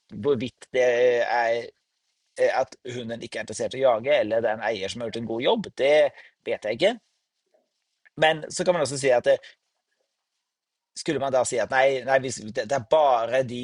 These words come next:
som, eller, har så mye tid og interesse av å gjøre hunder sauereine uten strøm, som får lov til å ha hunder løse. Eh, skal man risikere sauens velferd? Det er ikke noe vits i å bare være snill med hunder hvis man samtidig skal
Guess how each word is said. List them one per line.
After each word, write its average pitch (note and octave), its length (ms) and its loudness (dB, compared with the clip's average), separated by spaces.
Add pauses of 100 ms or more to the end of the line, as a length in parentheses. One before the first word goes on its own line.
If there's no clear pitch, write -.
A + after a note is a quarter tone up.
(140)
som, B2+ 240 -6
eller, B2 380 -6 (100)
har B2 200 0 (120)
så D#3 240 -4
mye B2+ 240 -4
tid C3+ 500 -6
og B2+ 140 -2
interesse B2 640 -4
av A#2 320 -2
å B2+ 80 -2
gjøre B2 300 -2
hunder A2 180 -8
sauereine A2 560 -2
uten A2+ 240 -10
strøm, D#3 320 0 (240)
som - 160 -10
får B2+ 160 -6
lov A2+ 240 2
til A#2 100 -10
å A#2+ 60 2
ha A#2+ 140 2
hunder A#2 180 -6
løse. C#3 320 2 (760)
Eh, D#3 280 6 (240)
skal D3 380 4
man D3 180 0
risikere B2+ 1040 0
sauens A#2 480 -4
velferd? C#3+ 460 0 (100)
Det C3 140 0
er A2 80 -2
ikke - 100 -14
noe C#3+ 80 -8
vits G#2 160 -12
i G#2+ 80 -12
å G2 60 -8
bare G2 140 -8
være E2+ 200 -6 (160)
snill G2 400 -14
med G#2+ 160 -8
hunder A#2 400 -6
hvis - 160 -10
man G#2 240 -6
samtidig G#2 800 -8
skal G#2+ 460 -2